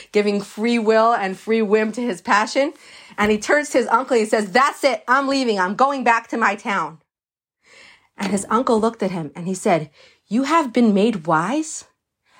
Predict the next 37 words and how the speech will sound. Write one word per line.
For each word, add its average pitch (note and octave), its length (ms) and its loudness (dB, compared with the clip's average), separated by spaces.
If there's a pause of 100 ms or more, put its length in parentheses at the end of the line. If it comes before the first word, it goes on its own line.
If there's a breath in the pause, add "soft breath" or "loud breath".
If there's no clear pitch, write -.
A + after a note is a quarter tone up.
(160 soft breath)
and A3+ 160 2
a, G#3+ 140 0
a G#3+ 80 2
golden C4+ 420 0
cloak C4 480 -2 (220 soft breath)
was G#3+ 200 -4
spread A#3+ 460 -2
over A#3 300 0
you, D3+ 340 -10 (680 loud breath)
and A3 220 0
they D4+ 220 0
call D4 340 2
you B3+ 300 -2
rabbi, C4 600 2 (440)
and A3+ 180 2
you D#4+ 200 6
say F4+ 280 2
you D#4 120 2
want D4 240 4
to D4+ 60 0
go C#4+ 180 4
back A#3+ 280 2
home?" D#4 300 2 (1300)
And G3 120 -6
he G3+ 80 0
said, G3+ 220 0
"You're F#3+ 180 -2
right. E3+ 340 0 (340)
I F3 120 -4
abandon G#3 680 0
all G#3 220 4
thoughts G#3 320 0
of E3+ 120 -6
leaving. E3 400 -6
I'm D#3+ 120 -12
staying E3 360 -8
here." C#3 360 -12